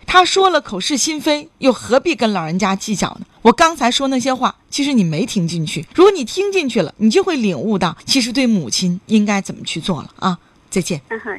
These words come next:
Speaker 2: 谢谢。
Speaker 1: 他说我特别爱妈妈，嗯，然后怎么怎么样，我很，很能体会得到。然后马上他又说了很多挑妈妈的不是，那是爱吗？是包容吗？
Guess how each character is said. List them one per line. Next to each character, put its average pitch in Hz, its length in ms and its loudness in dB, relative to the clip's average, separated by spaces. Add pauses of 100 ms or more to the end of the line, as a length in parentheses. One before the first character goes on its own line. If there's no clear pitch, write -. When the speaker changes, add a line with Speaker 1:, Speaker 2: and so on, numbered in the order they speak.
(120)
Speaker 2:
谢 214 160 -12
谢。 - 100 -20 (100)
Speaker 1:
他 285 80 -2
说 277 200 -4
我 233 100 0
特 277 180 -4
别 196 120 -2
爱 175 200 -4
妈 170 200 -2
妈， 147 260 -6 (220)
嗯， 160 260 -6
然 170 140 -2
后 196 120 -2
怎 170 140 -6
么 147 100 -6
怎 160 120 -6
么 139 80 -10
样， 156 200 -4 (300)
我 160 140 -2 (180)
很， 202 140 -2
很 185 200 -4
能 175 140 -2
体 156 140 -10
会 160 160 -6
得 160 100 -10
到。 - 140 -10 (260)
然 190 100 0
后 226 80 0
马 226 140 0
上 220 180 -2
他 220 80 0
又 220 140 0
说 214 160 -4
了 202 80 -2
很 180 220 -8
多 196 220 -2
挑 262 220 -4
妈 240 160 -2
妈 190 140 -2
的 165 120 -6
不 - 140 -10
是， - 240 -4 (340)
那 240 100 0
是 240 180 -2
爱 214 300 -2
吗？ 175 220 -6 (180)
是 - 160 0
包 254 260 6
容 214 180 -6
吗？ 185 160 -6